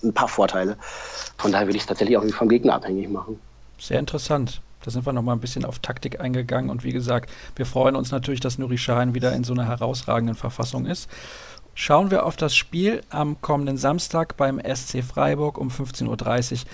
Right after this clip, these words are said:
Speaker 2: wird's angepfiffen. Und du hast es, glaub ich, beim letzten Mal schon gesagt: Mannschaften wie Freiburg, die muss man schlagen. Beschäftigen wir uns daher halt direkt mal mit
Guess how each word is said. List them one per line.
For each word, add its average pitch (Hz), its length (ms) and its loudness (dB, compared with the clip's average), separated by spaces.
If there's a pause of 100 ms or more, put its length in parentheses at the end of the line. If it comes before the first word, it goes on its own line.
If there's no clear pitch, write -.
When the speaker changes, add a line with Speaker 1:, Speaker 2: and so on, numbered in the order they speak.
(400)
Speaker 2:
wird's 107 200 -4
angepfiffen. 156 840 -2 (100)
Und 143 560 -2
du 123 100 -2
hast 127 160 0
es, 127 100 -6
glaub 123 200 2
ich, 120 100 -4
beim 120 160 2
letzten 123 300 0
Mal 120 180 4
schon 123 160 -2
gesagt: 120 420 0
Mannschaften 123 520 0
wie 117 60 -2
Freiburg, 123 520 2
die 120 80 0
muss 120 220 0
man 123 100 2
schlagen. 120 460 2 (360)
Beschäftigen - 520 0
wir 139 100 6
uns 127 260 -2
daher 131 440 4
halt 131 440 -2
direkt 147 320 0
mal 139 200 4
mit 135 340 -2